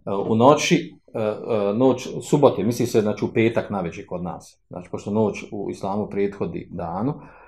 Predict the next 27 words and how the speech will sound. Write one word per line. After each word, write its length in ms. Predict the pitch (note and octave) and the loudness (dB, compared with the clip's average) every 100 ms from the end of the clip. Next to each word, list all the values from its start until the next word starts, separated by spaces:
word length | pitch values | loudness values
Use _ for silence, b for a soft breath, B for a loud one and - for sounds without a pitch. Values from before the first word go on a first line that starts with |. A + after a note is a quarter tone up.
| B | B
znači, 300 | - G2+ - | -4 -4 -2
u 160 | A2 G2+ | -2 0
petak 440 | A2+ A#2 A#2+ A2+ G#2+ | 4 4 6 2 2
navečer 480 | A2+ C3+ C3+ A#2+ | 6 8 8 4
su 140 | - G2+ | -2 -2
vidjeli 640 | G#2 A#2 C3 C3 B2+ - - _ | 0 6 8 8 4 -2 -20 _
u, 280 | B2+ A#2+ A#2+ B B B B | 4 4 4 B B B B
u 160 | - A2 | 0 4
Mekki, 680 | G2+ B2 B2 G#3 G#3 - - b b _ | 6 6 6 6 6 4 -8 b b _
a 400 | G#2+ G2+ G2 G2+ | 4 6 6 4
u, 280 | G#2+ G#2 G2 | 2 2 0
u 200 | A2+ G2+ F#2+ | 0 -4 -2
četvrtak 500 | A#2 E3 E3 D3+ C3+ | 0 2 6 6 8
navečer 360 | D3 C#3+ C3 | 8 8 4
su 120 | A#2 | 2
vidjeli 480 | G#2 B2 C3 B2+ B2 | 2 4 6 6 6
u 80 | B2 | 0
Šamu. 600 | A#2 A#2 F#2 F#2 F2+ E2+ - _ _ _ _ | 0 2 2 2 -2 -6 -16 _ _ _ _
Kaže, 160 | G#2+ G2 | 0 4
"Fela 340 | C#3+ D#3 C#3+ | 6 8 8
ne 160 | A#2 A2 | 6 4
zalu 420 | B2+ C#3 C#3 A#2 | 6 6 6 4
ne 120 | G#2 | 2
sumu 360 | G2+ D3+ D3 G#2+ | 0 2 2 2
hata 420 | - C3 - A#2+ | 2 2 2 0
nukmile 440 | G#2 A#2+ B2+ A2+ G2 | 2 0 0 0 2
telatin." 720 | G#2 G2+ F#2 - F#2+ F#2+ F#2 | 0 0 -2 -4 -4 -2 -2